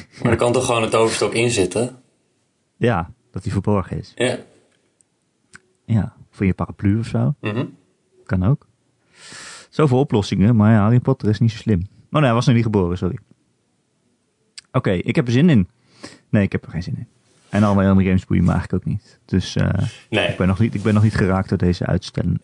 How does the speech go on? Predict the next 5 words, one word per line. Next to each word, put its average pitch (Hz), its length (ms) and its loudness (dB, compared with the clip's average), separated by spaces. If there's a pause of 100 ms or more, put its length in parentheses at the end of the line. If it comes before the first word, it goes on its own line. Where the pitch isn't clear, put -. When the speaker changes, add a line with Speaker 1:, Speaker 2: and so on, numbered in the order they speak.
Speaker 1:
Nee, - 160 -10 (220)
nee. - 100 -20 (2000)
Speaker 2:
Na 147 220 2
Outriders 95 600 0
misschien. 87 440 0